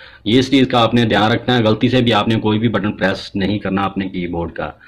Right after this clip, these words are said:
तो यहाँ पे ये खुद ब खुद ही स्टार्ट हो जाएगा दोबारा फिर, ठीक है। तो ये आपको लोगो नज़र आ रहा है Windows सेवन का, तो आगे जो ऑप्शन आते हैं वो मैं आपको बताता हूँ। यहाँ पे कुछ चीज़ें समझने वाली हैं, वो आपने अच्छे तरीके से समझनी है। ये देखें जी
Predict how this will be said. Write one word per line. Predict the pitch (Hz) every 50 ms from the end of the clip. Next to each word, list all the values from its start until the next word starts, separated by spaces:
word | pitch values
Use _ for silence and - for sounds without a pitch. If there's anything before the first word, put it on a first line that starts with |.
| - - - - - _ -
तो | 101 101 101
यहाँ | 98 101 107 101 113 110
पे | 110 - 113
ये | 107 107 113
खुद | - 110 104
ब | 104 120 113
खुद | 110 107 104 107
ही | 117 117 113
स्टार्ट | 113 - - 104 92 92 92
हो | 98 95 95
जाएगा | 92 92 95 95 98
दोबारा | 95 87 85 85 87 87
फिर, | - - 92 87 - -
ठीक | - 101 92
है। | 120 117 113 - - - - - - _ _
तो | - 101 101 101
ये | 98 104 107 104
आपको | 104 101 101 95 92 - 104 104
लोगो | 101 98 98 107
नज़र | 107 110 107 117 110
आ | 110 113 110
रहा | 117 117
है | 113
Windows | 113 101 104 104
सेवन | - 92 92 98 104 104
का, | 95 107 104 101 98 - - _
तो | - 101
आगे | - 92 92 - 92 101 101
जो | 104 101
ऑप्शन | 95 90 - 104 98
आते | 95 92 85 - 98
हैं | 95
वो | 95 92 92
मैं | 92 92
आपको | 82 82 - 92
बताता | 90 95 90 85 - -
हूँ। | 90 87 87 82 82 - - - - -
यहाँ | 107 101 107 107
पे | 101 110 110
कुछ | 101 113 110 - -
चीज़ें | - 101 101 107
समझने | 104 110 98 98 104 107 113
वाली | 113 110 107 107 110
हैं, | 104
वो | 101 95
आपने | 92 92 90 - 98 101 107
अच्छे | - 98 - -
तरीके | 92 95 90 87 95 92
से | 101 101 98
समझनी | - - 95 92 87 82 82 82 82 82
है। | 85 82 85 - _ _ _ _ _ _ _ _ _ _ _ _ _ _ _ _ _ - - - - - - - - - - - _ - - - -
ये | 107 101 104 107 110
देखें | 110 110 104 - 113 110 104
जी | 110 110